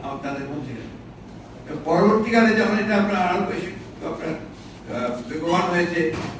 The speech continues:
ছাত্ররা যখন আপনার আন্দোলন আরো জোরদার করেছে, তখন তারা, আহ, বলতে শুরু করেছে যে, "এটা অপেক্ষা করো, এটা কোর্টের রায় দেবে, সেইভাবেই হবে।"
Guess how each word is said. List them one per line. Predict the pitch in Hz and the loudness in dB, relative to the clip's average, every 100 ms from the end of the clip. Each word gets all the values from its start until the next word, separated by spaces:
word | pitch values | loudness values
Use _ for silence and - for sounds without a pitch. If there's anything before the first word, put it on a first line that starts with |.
| - | -2
ছাত্ররা | 170 165 190 170 170 | 0 0 -2 -2 0
যখন | 165 | 0
আপনার | 160 165 | -2 -2
আন্দোলন | 151 151 151 | -4 -2 -2
আরো | 151 | -2
জোরদার | 143 147 143 160 180 | -4 -4 0 0 2
করেছে, | 170 165 - 151 - - - - - | 0 -2 -2 -4 -6 -12 -16 -16 -4
তখন | 170 - - | -2 -2 -4
তারা, | 185 170 170 - - - - | 0 2 2 -2 -10 -12 0
আহ, | 143 139 143 | 2 2 0
বলতে | 151 160 170 | -4 -6 -8
শুরু | 165 165 | -6 -6
করেছে | 165 160 160 147 | -4 -4 -2 -4
যে, | 147 135 - - 147 | -2 -4 -6 -10 -10
"এটা | 139 147 | -6 -6
অপেক্ষা | 147 147 175 | -6 -6 -4
করো, | 170 170 - - - - - | 0 0 0 -8 -12 -16 -14
এটা | 147 143 139 | -8 -6 -4
কোর্টের | 185 202 196 196 | 4 6 6 4
রায় | 175 160 165 | 4 4 4
দেবে, | 170 165 | 2 0
সেইভাবেই | 160 151 139 131 | -2 -4 -2 -4
হবে।" | 113 110 | -6 -8